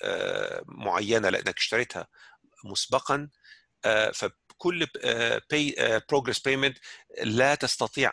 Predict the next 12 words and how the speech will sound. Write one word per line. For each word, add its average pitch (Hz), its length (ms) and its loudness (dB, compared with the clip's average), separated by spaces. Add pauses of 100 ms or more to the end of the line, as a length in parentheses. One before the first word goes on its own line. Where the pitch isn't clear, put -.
أن 113 100 -4
تضعها 117 420 2
لأنك 117 380 -2 (200)
أنت 113 200 -8
already، 131 560 -2 (400)
آه، - 880 -8
ح-، - 280 -4
حطيتها. - 380 -6
بس - 280 -2
هي 131 260 -2
اليونت 151 420 0
برايس 151 340 2